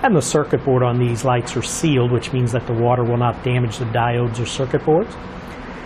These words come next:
It's a tough, impact-resistant polycarbonate housing and lens, and it's a clear lens over white L E Ds. The L E Ds are super efficient, ultra bright, long-lasting. The mounting brackets that attach, they're powder-coated steel mounting brackets, help resist corrosion and rust.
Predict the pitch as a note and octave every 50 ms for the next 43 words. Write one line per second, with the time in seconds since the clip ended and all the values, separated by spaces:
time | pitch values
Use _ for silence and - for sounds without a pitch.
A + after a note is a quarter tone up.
0 | - - - - - - C3 B2 - D#3 D3 - - - - - - - D3 C#3+
1 | D3+ D3 - D3+ C#3+ - - C#3+ A#2+ C#3+ C#3+ - - E3 D#3+ D3+ - C3+ B2 B2+
2 | C3+ B2 - - C3 B2+ B2+ B2+ A2+ - C#3 C3+ C3+ C3 A#2+ C#3+ C#3+ B2 A#2+ C3+
3 | D3+ F3 F#3 D3 C3 C3+ D3 F3 A3+ - - - - - - - - - B3 F#3
4 | D#3+ - - - - - D#3+ D#3+ D3+ C3+ B2 B2+ C3 C3+ C3+ A#2+ C#3 C3+ A#2+ A2+
5 | B2+ A#2 A#2 A#2+ A#2+ A#2+ A#2+ A#2 A#2+ B2+ C#3 D3+ C#3+ B2+ B2 B2 C3 D3 E3 -
6 | - - - - - - - C3 C3+ C3 C3+ B2+ B2 A#2+ B2+ C3 C3 B2 B2+ A#2+
7 | - - - C#3+ C3+ - C3 B2 B2 - - A3+ - - - D3 C3+ B2 B2+ C3
8 | B2+ - - A2+ G#2+ A#2+ A#2 B2 B2+ C3 A#2+ A#2+ A#2 A2+ A2+ A#2 B2 C3 C3+ -
9 | - - F3 G3+ A#3+ - - - - - - - - - - - - C#3 B2+ C3
10 | C3+ C#3+ D3 D3+ D3+ C#3 C#3+ D3 C#3+ D3 - - E3+ - - - D3+ D3+ D3+ -
11 | D#3+ D#3 E3+ F3+ - - - B2 A#2 G#2 - - C3 C3 C3 B2+ B2 B2+ - C#3
12 | C3+ B2+ A#2+ - - - - C3+ C3+ C#3 C#3 C#3+ C#3+ C#3 C#3+ C#3+ C#3+ C3+ C#3+ C#3+
13 | C#3+ C#3+ - - - - B2+ B2 B2+ C3+ A#2 G#2+ B2+ B2 - - - A2+ A2+ A#2+
14 | A#2+ A#2+ A#2 - C#3 A#2+ A2+ A2+ A2 A#2 B2 C3+ E3 F3+ - -